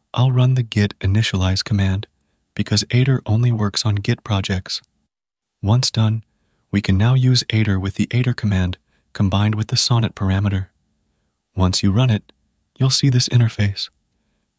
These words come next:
You can ask it anything, and it will do that. I'll use the same prompts that we use with all such applications.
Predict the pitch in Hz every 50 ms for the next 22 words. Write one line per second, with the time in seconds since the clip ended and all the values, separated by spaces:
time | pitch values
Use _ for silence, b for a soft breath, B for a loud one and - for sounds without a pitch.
0 | _ - 95 92 - 101 95 90 90 - - - 104 - - 123 131 131 131 -
1 | 135 131 131 131 - _ _ _ _ _ _ _ _ _ - 98 98 107 - 113
2 | 107 - 104 98 95 92 95 101 - - _ _ _ _ _ _ _ _ _ _
3 | _ _ _ _ _ _ _ _ _ - 110 120 131 139 151 139 - - 110 -
4 | - 135 135 143 139 - - 123 117 117 120 - - 135 - - 110 127 135 117
5 | 98 95 95 98 - - - _ _ _ _ _ - 202 - - - 110 117 117
6 | - 123 113 - 107 107 - - 110 - - 104 98 - - 110 98 104 - -